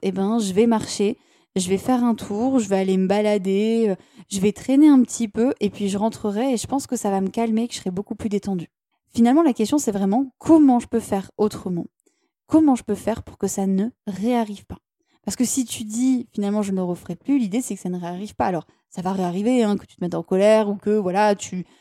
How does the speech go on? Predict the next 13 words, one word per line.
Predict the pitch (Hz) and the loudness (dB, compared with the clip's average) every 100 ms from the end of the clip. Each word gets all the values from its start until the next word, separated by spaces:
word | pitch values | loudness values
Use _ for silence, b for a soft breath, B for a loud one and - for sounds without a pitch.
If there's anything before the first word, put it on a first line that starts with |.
| b b b - | b b b 0
y | 214 | 2
aies, | 240 220 | 4 4
euh, | 185 180 | 2 2
des, | 180 180 | 2 2
des | 175 | 0
mots, | 175 185 196 208 190 | -2 0 2 2 2
euh, | 175 | 0
un | - 175 | -4 -8
peu | 175 | -10
plus | - 185 | -10 -8
hauts | |
qu'un | 180 226 | -4 0
autre. | 269 247 | 0 -2